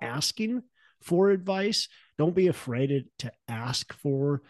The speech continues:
the advice. "Hey, what's going, here's the situation. What do you think, uh,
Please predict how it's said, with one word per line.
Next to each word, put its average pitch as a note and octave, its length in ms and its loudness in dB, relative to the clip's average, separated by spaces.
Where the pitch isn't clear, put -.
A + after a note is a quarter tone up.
the C#3+ 120 4
advice. C#3+ 420 -2
"Hey, C#3 160 -2
what's B2+ 220 -4
going, B2+ 220 -4
here's D3 200 6
the D3 100 0
situation. B2+ 800 -4
What B2 120 -2
do B2 60 2
you B2+ 100 0
think, B2 340 -6
uh, A#2+ 240 -12